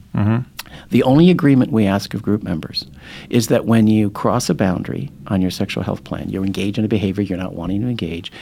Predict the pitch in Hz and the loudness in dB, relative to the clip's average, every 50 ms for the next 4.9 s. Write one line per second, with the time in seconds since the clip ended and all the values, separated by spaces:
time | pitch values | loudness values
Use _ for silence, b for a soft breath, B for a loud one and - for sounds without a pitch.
0 | B B B 113 113 - - 139 143 151 139 131 - - 110 - 107 98 95 87 | B B B -2 0 2 2 2 2 4 2 0 2 2 0 0 0 -2 0 -2
1 | 85 85 82 85 87 - - - - - - 71 87 - - - 110 98 104 101 | -2 -4 -4 -6 -6 -8 -12 -14 -14 -14 -14 -14 -14 -8 -2 0 2 2 2 2
2 | 104 113 - - - 135 127 - 156 160 170 180 180 190 170 98 - - - - | 0 -2 -6 -2 0 0 0 2 2 2 4 6 6 6 6 4 0 -4 -12 -20
3 | _ _ _ _ b b b b b 110 107 - 117 127 135 135 127 117 123 110 | _ _ _ _ b b b b b 0 0 2 4 4 4 4 4 2 2 2
4 | - 110 107 107 101 95 90 90 87 - - - - - - - - - | 2 0 0 0 2 0 0 -2 -4 -6 -10 -14 -12 -12 -12 -12 -14 -16